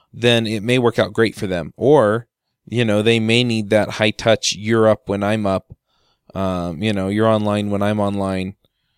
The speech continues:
And, and so it may not be a good fit, but it seems like it's kind of the same thing when, um, you're, you know, you're trying to get hired for a full-time job.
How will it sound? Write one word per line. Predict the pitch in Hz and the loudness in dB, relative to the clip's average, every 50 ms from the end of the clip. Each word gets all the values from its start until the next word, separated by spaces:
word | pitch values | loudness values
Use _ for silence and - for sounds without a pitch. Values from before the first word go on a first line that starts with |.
| _ _ _ _ - | _ _ _ _ -2
And, | 104 107 107 104 104 101 - | 0 0 0 0 -2 -4 -4
and | 110 113 113 107 | -4 -4 -2 0
so | - 123 113 | 2 2 2
it | 110 104 | 2 2
may | 113 123 131 | 2 2 2
not | 131 120 101 98 | 2 2 0 0
be | 104 104 101 | 0 0 0
a | 95 | 0
good | - 104 90 - | -2 -4 -6 -6
fit, | - - 101 90 - _ _ | -6 -4 -4 -4 -4 _ _
but | - 117 117 | -2 -2 -2
it | 110 120 | 0 -2
seems | - 147 151 139 135 | -2 -2 -2 0 0
like | 139 127 - | 0 0 0
it's | 120 110 - | -2 -6 -4
kind | - 127 120 113 | -4 -2 -2 0
of | 101 | 0
the | 107 | 0
same | - - 120 113 107 | -2 0 0 -2 -2
thing | 98 - - 117 117 113 110 107 101 98 _ _ _ _ _ _ _ _ _ _ | -4 -4 -2 -2 0 0 -2 -4 -6 -8 _ _ _ _ _ _ _ _ _ _
when, | - 95 104 110 110 107 107 104 101 101 101 98 95 95 _ _ _ _ _ - | -10 -4 -2 0 2 2 2 2 0 -2 -2 -4 -6 -8 _ _ _ _ _ -12
um, | 98 98 95 92 92 90 90 82 | -10 -8 -6 -6 -6 -6 -8 -8
you're, | 76 101 107 104 104 101 101 98 - _ _ _ _ _ _ | -6 -2 -2 0 0 0 -2 -4 -8 _ _ _ _ _ _
you | - 110 110 | -8 -4 -4
know, | 107 98 | -2 -2
you're | 98 98 98 | -2 -4 -4
trying | 92 - 113 104 101 | -2 -2 -2 -2 -2
to | 98 | -4
get | 95 95 - | -6 -6 -8
hired | - - 104 101 101 101 98 - | -4 -4 -2 -2 0 -2 -2 -4
for | - - | -4 -6
a | 95 | -6
full-time | - - 101 95 - 92 85 | -4 -4 -8 -6 -6 -8 -8
job. | 90 95 101 104 107 82 80 - | -6 -4 -4 -4 -4 -6 -10 -14